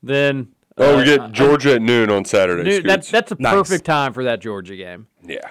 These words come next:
Speaker 1: You don't need Georgia to be any later in the day. Then
Speaker 2: And
Speaker 1: at
Speaker 2: they'll have
Speaker 1: Mississippi State at eight thirty, but that's gonna feel, that's gonna feel like a six thirty game with all these nine o'clocks we've had. And then that'll be it. Last game that'll start past eight o'clock, at least scheduled. Maybe you'll get the late one in the S E C tournament, or,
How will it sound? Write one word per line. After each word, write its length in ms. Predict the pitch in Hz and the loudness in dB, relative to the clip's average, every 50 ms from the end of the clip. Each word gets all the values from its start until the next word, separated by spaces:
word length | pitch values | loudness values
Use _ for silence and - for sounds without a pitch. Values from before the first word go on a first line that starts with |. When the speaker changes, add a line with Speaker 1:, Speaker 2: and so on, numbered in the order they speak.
| - _ | -20 _
Speaker 1:
You 100 | - 151 | -6 -2
don't 120 | 160 156 156 | -2 -2 -2
need 160 | 156 143 131 | -2 -6 -4
Georgia 360 | 110 135 131 127 131 110 120 113 | -4 -4 -2 -2 -4 -4 -6 -8
to 60 | 113 | -8
be 140 | 110 113 110 | -6 -6 -6
any 160 | 110 110 107 | -6 -6 -6
later 260 | 104 104 104 98 104 | -6 -6 -6 -6 -8
in 80 | 104 104 | -8 -8
the 60 | 104 | -10
day. 220 | 104 98 92 87 _ _ _ _ _ - | -10 -10 -10 -10 _ _ _ _ _ -4
Then 100 | - 160 | -2 0
Speaker 2:
And 80 | 170 175 | 2 2
Speaker 1:
at 140 | 180 190 185 | 4 4 4
Speaker 2:
they'll 100 | 143 143 | 4 4
have 100 | 143 135 | 4 4
Speaker 1:
Mississippi 260 | 131 127 190 180 180 | 4 2 2 -2 -2
State 380 | - - - 202 208 208 202 190 | -4 -2 0 2 4 4 4 4
at 80 | 185 185 | 4 2
eight 180 | 185 175 175 | 2 0 2
thirty, 320 | - 185 190 190 180 180 175 | 2 2 2 4 4 2 2
but 100 | 160 156 | 2 2
that's 140 | 165 165 - | 0 0 0
gonna 180 | 175 156 139 | -4 -4 -4
feel, 380 | - - 156 147 143 135 127 110 | -4 -4 -2 0 0 0 -2 -4
that's 240 | 107 123 139 151 - | -6 -8 -10 -6 -2
gonna 140 | 190 170 143 | -2 -2 -2
feel 180 | - 151 151 139 | -2 -2 0 0
like 140 | 135 123 104 | 0 -2 -4
a 60 | - | -6
six 240 | - 151 139 120 - | -8 -8 -8 -8 -6
thirty 300 | - 123 113 107 107 101 | -8 -6 -6 -6 -8 -8
game 300 | 104 110 107 107 107 107 | -6 -6 -6 -6 -8 -8
with 120 | 107 - | -8 -6
all 140 | 120 113 113 | -4 -4 -4
these 200 | 110 110 101 98 | -6 -8 -10 -8
nine 180 | 117 117 113 110 | -8 -6 -6 -6
o'clocks 360 | 104 - 104 95 95 - - | -8 -10 -10 -10 -10 -10 -14
we've 140 | 107 95 - | -16 -14 -14
had. 320 | 98 90 87 90 92 _ _ _ _ _ _ _ _ _ _ - - - | -14 -14 -14 -16 -18 _ _ _ _ _ _ _ _ _ _ -20 -16 -8
And 140 | - 175 185 | -4 -2 0
then 140 | 214 226 | 0 2
that'll 260 | 247 262 262 262 247 240 | 2 4 4 4 4 2
be 140 | 262 254 | 2 2
it. 220 | 277 277 180 117 - | 4 2 2 2 0
Last 300 | 135 147 165 170 165 - | 0 2 2 0 0 0
game 280 | 190 180 185 180 175 | 0 2 2 2 2
that'll 160 | 175 170 170 165 | 2 0 0 0
start 320 | - - 190 175 175 175 | -2 0 0 0 0 0
past 360 | 180 175 180 170 170 - - | 0 2 2 2 0 -2 -4
eight 160 | 180 185 190 | -2 -2 -2
o'clock, 420 | 175 - 190 190 190 156 107 101 - | -2 -2 0 2 2 2 2 -2 -6
at 60 | 113 | -10
least 200 | 107 123 - - | -10 -10 -10 -10
scheduled. 400 | - - 156 151 131 95 101 98 | -4 -2 -2 -2 -2 -2 -10 -10
Maybe 220 | 98 113 113 113 113 | -8 -6 -6 -6 -4
you'll 160 | 110 110 110 | -4 -6 -6
get 180 | 101 113 107 - | -6 -8 -10 -8
the 80 | 113 | -6
late 200 | 107 113 117 110 | -4 -4 -4 -4
one 180 | 110 110 113 110 | -4 -6 -8 -8
in 60 | 104 | -8
the 80 | 110 110 | -6 -6
S 180 | 110 107 - 117 | -8 -8 -10 -16
E 60 | 104 | -20
C 140 | - 101 98 | -20 -16 -8
tournament, 580 | - 160 165 156 143 135 139 139 139 131 120 | -4 -4 -2 -2 -2 -4 -4 -6 -6 -6 -8
or, 180 | 110 101 95 | -10 -12 -14